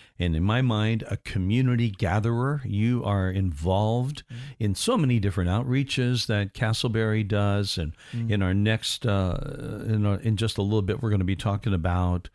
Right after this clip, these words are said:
Speaker 1: uh, what's going on even this October in that region. But 'cause I think it's an inspiration for all churches that they can be doing something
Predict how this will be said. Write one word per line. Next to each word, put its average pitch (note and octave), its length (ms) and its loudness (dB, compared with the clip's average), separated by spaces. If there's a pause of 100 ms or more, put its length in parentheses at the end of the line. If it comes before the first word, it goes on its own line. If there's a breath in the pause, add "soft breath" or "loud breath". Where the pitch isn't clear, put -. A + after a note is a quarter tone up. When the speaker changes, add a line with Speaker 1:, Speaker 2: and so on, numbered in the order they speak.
(340 soft breath)
Speaker 1:
uh, - 200 -8
what's G#2+ 320 -2
going G#2 380 2
on G#2+ 500 2
even G#2 340 2
this G2 240 0
October G2+ 760 0 (300)
in A2 440 0
that G2+ 400 2
region. F#2+ 720 0
But G#2+ 280 0 (380 soft breath)
'cause A#2+ 140 0
I A#2+ 80 4
think C#3+ 240 0
it's A#2+ 180 -2
an A#2 100 2
inspiration B2 760 0
for G2+ 440 0 (200)
all C3+ 260 -2
churches A2 720 -6 (400 loud breath)
that F#2+ 160 -2
they A2 120 2
can G#2+ 200 0
be G#2 100 2
doing A2 340 2
something F2+ 540 -2